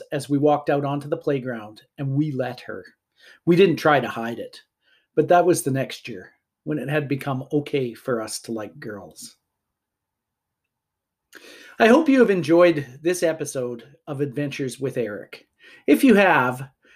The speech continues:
please tell others. If you haven't, please let me know.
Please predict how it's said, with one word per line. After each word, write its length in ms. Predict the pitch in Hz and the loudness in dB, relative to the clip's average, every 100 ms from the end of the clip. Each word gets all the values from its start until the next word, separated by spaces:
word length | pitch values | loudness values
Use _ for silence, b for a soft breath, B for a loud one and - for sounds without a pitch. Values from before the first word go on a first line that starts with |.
| b | b
please 240 | - 294 277 | 4 4 4
tell 260 | 233 214 | 4 4
others. 560 | 156 135 104 98 - - _ _ _ _ _ _ _ _ _ _ _ _ _ | 2 0 -6 -12 -18 -20 _ _ _ _ _ _ _ _ _ _ _ _ _
If 180 | 220 226 | -4 0
you 80 | 220 | 2
haven't, 500 | 208 214 226 - - _ _ _ - | 4 2 0 -6 -20 _ _ _ -6
please 220 | 226 214 | -4 -2
let 180 | 208 196 | -2 -2
me 100 | 196 | -4
know. 300 | 190 120 | -4 -6